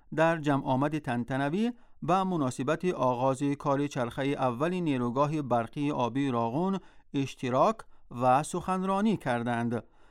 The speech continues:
نخست رئیس جمهور کل مردم کشور و اشتراکچیان تنتنه ایدانه را بار دیگر با برق اول نیروگاه راغون،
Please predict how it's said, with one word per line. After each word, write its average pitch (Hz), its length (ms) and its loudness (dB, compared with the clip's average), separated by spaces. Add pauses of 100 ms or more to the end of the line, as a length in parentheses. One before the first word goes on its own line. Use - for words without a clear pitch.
(280)
نخست 240 480 0
رئیس 143 360 0
جمهور 143 680 2 (260)
کل 233 300 2
مردم 165 440 2
کشور 156 640 0 (140)
و 123 180 4
اشتراکچیان 151 880 -2
تنتنه 143 680 0
ایدانه 131 440 2
را 151 260 4 (240)
بار 131 340 2
دیگر 147 520 -2 (180)
با 135 180 4
برق 180 340 -2
اول 165 600 0
نیروگاه 131 680 0
راغون، 123 520 0